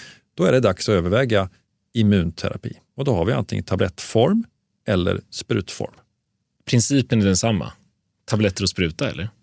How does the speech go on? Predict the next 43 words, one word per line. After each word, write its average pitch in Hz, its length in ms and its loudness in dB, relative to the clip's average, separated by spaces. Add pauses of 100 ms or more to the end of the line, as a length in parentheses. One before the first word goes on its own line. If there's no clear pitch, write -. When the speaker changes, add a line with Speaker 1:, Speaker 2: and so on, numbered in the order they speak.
(160)
Speaker 1:
Principen 147 720 0 (140)
är 95 360 -2
att 98 160 -4
man 95 120 -4
tillför 101 420 -6
små, 135 260 -4
små 104 160 -6
mängder 92 340 -2
av 92 220 -2
det 90 100 -4
man 87 140 -2
är 104 340 -4
allergisk 95 580 -4
mot 113 480 -6 (400)
i 107 200 -12
ökande 92 480 -2
dos 135 400 -2
när 131 80 -6
det 127 40 -2
gäller 113 140 0
sprutor. 117 580 -4 (440)
När 110 80 -6
det 92 60 -2
är 87 40 -2
tabletter 95 540 -4
så 101 140 -6
är 95 60 -2
det 95 60 -2
egentligen 95 280 -4
samma 92 280 -2
dos 101 280 -4
hela 92 160 -4
tiden. 101 340 -6 (380)
Men 117 100 -2
att 101 160 -2
man 104 140 -2
under 92 260 0
lång 92 500 0
tid, 156 320 -4 (600)
tre 135 220 0
års 123 180 0
tid, 92 400 -4 (460)
återkommande 92 800 -2